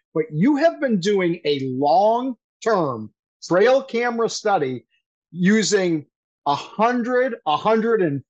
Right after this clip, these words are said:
fifty, even as many as a hundred and seventy trail cameras scattered throughout, you know, a wide area of your hunting territory in Pennsylvania. And you run these things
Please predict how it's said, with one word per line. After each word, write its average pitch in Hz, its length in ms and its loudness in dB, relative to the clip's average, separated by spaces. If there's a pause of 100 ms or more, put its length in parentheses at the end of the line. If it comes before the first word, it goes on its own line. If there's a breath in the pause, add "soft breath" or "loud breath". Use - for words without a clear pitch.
(120)
fifty, 247 600 -6 (220)
even 240 280 2
as 196 160 2
many 220 280 0
as 185 140 0
a 151 100 0
hundred 262 500 -2
and 208 180 0
seventy 269 880 -2 (220)
trail 254 340 4
cameras 101 720 -12 (1000)
scattered 220 680 0
throughout, 196 680 0
you 175 100 0
know, 143 260 0
a 143 60 -2
wide 170 760 0
area 160 680 0
of 143 160 -6
your 151 180 -2
hunting 185 340 -4
territory 135 800 -6 (280 loud breath)
in 156 140 0
Pennsylvania. 175 680 0
And 165 180 -2
you 165 160 -2
run 214 380 0
these 247 240 -4
things 135 500 -6